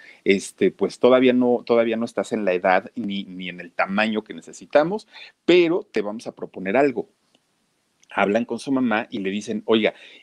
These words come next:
¿y qué pasa si la mandamos a Nueva York con su hija?". Dice la mamá, "¿Ya Nueva York para qué? Hay dos escuelas muy buenas, que son escuelas de arte, de baile, de canto, que son muy buenas, y le vamos a dar una beca para que se vaya a estudiar. Cuando pase el tiempo",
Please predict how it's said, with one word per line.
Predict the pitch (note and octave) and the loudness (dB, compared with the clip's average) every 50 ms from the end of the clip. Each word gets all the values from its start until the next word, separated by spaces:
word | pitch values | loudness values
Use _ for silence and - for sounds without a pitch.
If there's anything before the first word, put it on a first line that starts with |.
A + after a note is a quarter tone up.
| - | -12
¿y | - - | -8 0
qué | - C#3 | 0 0
pasa | C3+ - D3 C#3+ - D3 | 0 0 -4 -4 -4 -10
si | - C3+ | -6 -2
la | A#2 G#2+ | 0 0
mandamos | G2 F2+ F#2 F2+ F#2 G2+ A2+ - - | 0 0 0 0 0 0 0 -4 -4
a | G2+ | -4
Nueva | F#2 F2 F2 E2+ E2 | -2 -2 -2 -2 0
York | E2 G2 F#2+ F2+ - - - - | 0 0 0 0 -2 -10 -12 -6
con | - G#2+ G#2 G#2 | -4 -6 -4 2
su | - C3+ | 2 2
hija?". | C#3+ - - - _ _ _ _ _ _ _ _ _ _ _ _ _ _ _ _ _ _ _ _ _ - | 2 2 -4 -16 _ _ _ _ _ _ _ _ _ _ _ _ _ _ _ _ _ _ _ _ _ -12
Dice | - F2+ F#2 - G#2+ G2 | -10 -10 -8 -4 -4 -4
la | F#2+ | -2
mamá, | F#2 F2+ E2+ E2+ E2+ | -2 -4 -4 -6 -4
"¿Ya | F2 F2+ | -4 -4
Nueva | F2+ F2+ E2 D#2+ | -4 -4 -4 -4
York | E2 F2 F2+ - - | -4 -4 -6 -2 0
para | - F#2+ F#2 - | 2 2 2 2
qué? | - C#3 C3+ - - - - - - - - - | 2 2 2 2 -2 -18 -18 -16 -16 -12 -2 2
Hay | A#2+ C#3 C#3+ B2+ | 4 4 4 4
dos | A2 D#3 E3+ F#3+ F#3+ | 4 2 2 2 2
escuelas | F#3 D3+ - - C#3 B2 A#2+ A#2+ A#2 | -4 -8 -4 0 2 2 2 2 0
muy | A#2 A2 A2 A2 | -2 -2 -2 0
buenas, | G2+ G2+ F#2+ F#2 G#2+ - - | 0 -2 -2 -2 -4 -8 -10
que | - | -12
son | - - G2 F#2+ | -8 -6 -6 -6
escuelas | F#2 - - G#2 F#2+ F#2 F#2+ F2+ | -6 -4 -2 -2 0 0 -2 0
de | F2 F2+ E2 | 0 0 2
arte, | E2+ E2 E2 - - - | 2 0 -2 -4 -6 -6
de | G2 F2+ F2 | -2 -2 0
baile, | D#2+ D#2+ D#2 E2+ E2+ F2 F2+ | 0 0 -4 -2 -2 -2 -2
de | D#2 D2 | -4 -4
canto, | - - E2+ E2+ E2+ - G#2+ - _ - - _ _ _ | -4 -6 -6 -6 -4 -6 -6 -6 _ -10 -20 _ _ _
que | - - | -8 -6
son | - - G2+ G#2 | -2 0 0 2
muy | A2+ A#2+ B2 | 2 2 4
buenas, | A#2+ A#2+ A#2 G#2+ G#2+ - - - _ - | 6 4 4 4 2 -2 -4 -6 _ -4
y | B2 A2+ | -2 2
le | A#2 | 2
vamos | A2 G#2+ A2 A#2+ A#2+ - | 2 2 2 -2 -2 0
a | A#2 A2 | 0 2
dar | G#2+ G#2 | 2 2
una | A2 A#2 A2+ A2+ | 0 0 -2 0
beca | G#2 G#2+ G2+ - - G#2 | 2 2 0 0 -2 -8
para | - - F#2 E2+ | -6 -4 -6 -6
que | - - | -6 -10
se | E2+ - - | -10 -6 -4
vaya | F2 E2 E2 E2+ F#2 | -4 -4 -4 -4 -8
a | |
estudiar. | F2 - - G2 G2+ A#2 A#2+ - - _ _ _ _ _ _ _ _ _ _ | -10 -8 -6 0 4 4 4 4 2 _ _ _ _ _ _ _ _ _ _
Cuando | - F#2+ D#2+ D#2 E2 E2+ D#2 D2+ | 0 0 0 0 -2 -6 -6 -6
pase | - - G#2+ A2+ - - F#3 | -2 2 4 4 4 4 2
el | E3+ E3 | 0 0
tiempo", | - E3 C#3 G#2+ F#2+ - - - - | 2 2 2 2 2 0 -2 -2 -2